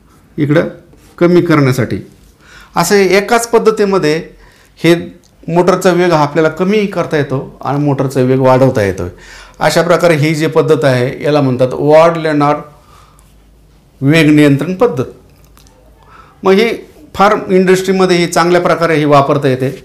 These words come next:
याचे काही फार याचे म्हणजे फायदे फार आहेत, परंतु याच्यामध्ये एक याचा तोटा असा आहे की याच्या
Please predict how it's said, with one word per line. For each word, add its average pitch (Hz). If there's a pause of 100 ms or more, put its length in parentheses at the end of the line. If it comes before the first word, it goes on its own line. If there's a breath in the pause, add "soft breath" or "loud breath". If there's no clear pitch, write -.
(160)
याचे 135
काही 143 (500 loud breath)
फार 160
याचे 151
म्हणजे 123 (220)
फायदे 147
फार 143
आहेत, 120 (840 soft breath)
परंतु 226
याच्यामध्ये 220
एक 220
याचा 196
तोटा 190
असा 175
आहे 139 (260)
की 151
याच्या 165